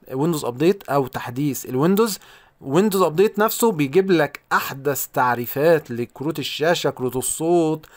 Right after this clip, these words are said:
كو-، ال-، جميع الكروت اللي عندك يقدر ينزل لك اخر تحديث ليها، كل ده بضغطه زر، تقول له ويندوز ابديت وتقول له تحديث. طبعا لازم يكون جهازك متوصل بالانترنت،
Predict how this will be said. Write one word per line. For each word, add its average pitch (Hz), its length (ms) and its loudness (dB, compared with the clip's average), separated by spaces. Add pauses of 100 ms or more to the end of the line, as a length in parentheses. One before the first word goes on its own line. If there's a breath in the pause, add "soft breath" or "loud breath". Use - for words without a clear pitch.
(200 loud breath)
كو-، 139 160 -6
ال-، 135 440 -8 (200)
جميع 160 400 2
الكروت 156 380 0
اللي 147 160 2
عندك 196 420 0
يقدر 160 400 -2
ينزل 143 460 2
لك 185 240 2
اخر 170 260 0
تحديث 156 360 -4
ليها، 185 340 0
كل 175 320 2
ده 143 100 2
بضغطه 156 420 -2
زر، 170 260 2
تقول 156 180 -2
له 156 60 2
ويندوز 170 320 2
ابديت 151 420 0
وتقول 151 300 -12
له 165 60 -6
تحديث. 117 500 -10 (440 soft breath)
طبعا 160 160 0
لازم 147 200 0
يكون 147 200 0
جهازك 147 200 0
متوصل 151 400 -2
بالانترنت، 143 800 -2